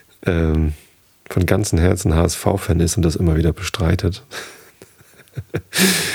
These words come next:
Der saß grad neben mir, der war grad bei uns zu Besuch, als, ähm, das, äh, letzte Relegationsspiel lief. Ähm, H S V gegen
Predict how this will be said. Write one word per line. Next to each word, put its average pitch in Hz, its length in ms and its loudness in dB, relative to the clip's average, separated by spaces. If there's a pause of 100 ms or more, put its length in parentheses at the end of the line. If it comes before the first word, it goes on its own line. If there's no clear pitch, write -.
(760)
Der 87 160 4
saß 104 220 0
grad 95 240 0
neben 92 200 4
mir, 76 100 4
der 76 120 2
war 92 80 4
grad 87 280 0
bei - 80 2
uns 85 200 2
zu 90 100 0
Besuch, 85 380 2
als, - 440 -2 (220)
ähm, 78 420 0 (440)
das, - 360 -4
äh, 85 240 0 (340)
letzte 85 380 0
Relegationsspiel 82 1000 2
lief. 90 420 0 (1200)
Ähm, 76 300 2 (240)
H 92 80 4
S 80 60 0
V 85 260 2
gegen 80 560 2